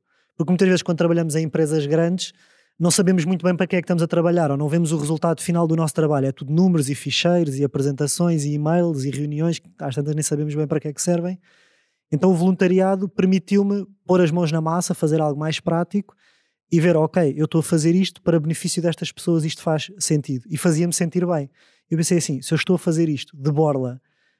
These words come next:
e faz-me sentir bem, então há aqui qualquer coisa que se calhar tenha dado a escapar." E foi aí que eu depois decidi despedir-me e ir para Cabo Verde,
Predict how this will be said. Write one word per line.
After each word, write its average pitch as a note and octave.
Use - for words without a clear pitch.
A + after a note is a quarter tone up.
e D3
faz-me D#3+
sentir D#3
bem, D#3
então E3
há D#3
aqui E3
qualquer E3+
coisa E3+
que -
se -
calhar E3
tenha E3+
dado E3
a -
escapar." F3
E D3+
foi E3
aí F3
que -
eu F3
depois F3+
decidi F3+
despedir-me E3+
e F3
ir -
para F3
Cabo E3
Verde, F#3